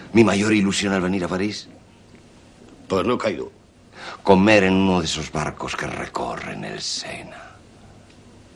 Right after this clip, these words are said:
Speaker 2: ¿El bateau mouche?
Speaker 1: Eso,
Speaker 2: ¿Y une
Speaker 1: eso.
Speaker 2: promenade sur la Seine?
Speaker 1: Eso.
Speaker 2: Pero eso es una tontería, hombre.
Speaker 1: ¿Tanto como una tontería?
Speaker 2: Pues claro que sí, cuesta carísimo.
Speaker 1: ¿También?
Speaker 2: Una burrada.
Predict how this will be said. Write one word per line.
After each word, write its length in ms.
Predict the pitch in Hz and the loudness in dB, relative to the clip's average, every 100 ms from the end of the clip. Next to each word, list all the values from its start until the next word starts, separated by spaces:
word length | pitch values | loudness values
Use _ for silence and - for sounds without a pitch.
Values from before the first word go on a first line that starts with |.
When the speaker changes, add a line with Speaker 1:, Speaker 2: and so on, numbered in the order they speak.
| - | -2
Speaker 2:
¿El 200 | 101 110 | 4 6
bateau 280 | 117 147 160 | 6 8 8
mouche? 440 | 185 269 262 - - | 10 8 2 -10 -14
Speaker 1:
Eso, 560 | 78 - - - - - | -12 -8 -8 -8 -10 -10
Speaker 2:
¿Y 140 | - 104 | 0 4
une 100 | 135 | 6
Speaker 1:
eso. 140 | 123 | 8
Speaker 2:
promenade 680 | 165 170 180 180 190 214 220 - | 8 8 8 8 8 6 2 -4
sur 240 | - 160 | -6 0
la 140 | 180 | 2
Seine? 480 | 175 - 220 247 247 220 | 2 0 0 0 -2 4
Speaker 1:
Eso. 680 | 156 143 139 - 117 87 - _ _ - - - | 4 4 -6 2 2 2 -8 _ _ -20 -20 -6
Speaker 2:
Pero 220 | - 139 | 0 4
eso 240 | 180 - 196 | 4 4 2
es 120 | - | 4
una 240 | 208 170 | 4 2
tontería, 640 | - 139 98 120 139 135 135 | 2 -2 0 2 4 4 4
hombre. 320 | 131 71 - - _ _ _ - | 2 -2 -10 -18 _ _ _ -6
Speaker 1:
¿Tanto 300 | 82 80 85 | -6 -4 -6
como 160 | 85 | -4
una 160 | 87 85 | -2 -2
tontería? 500 | 90 85 90 90 87 | -4 -4 0 2 2
Speaker 2:
Pues 140 | 123 | 2
claro 240 | - 175 143 | 4 4 4
que 120 | 110 | -2
sí, 260 | - 139 92 | -2 -4 0
cuesta 300 | 156 - - | -2 0 0
carísimo. 500 | 233 247 - - - _ _ - | 0 -2 -6 -10 -16 _ _ -2
Speaker 1:
¿También? 500 | 92 101 202 180 - - | 2 4 4 2 -4 -4
Speaker 2:
Una 180 | 110 139 | 0 4
burrada. 480 | 151 139 120 80 | 4 4 2 -2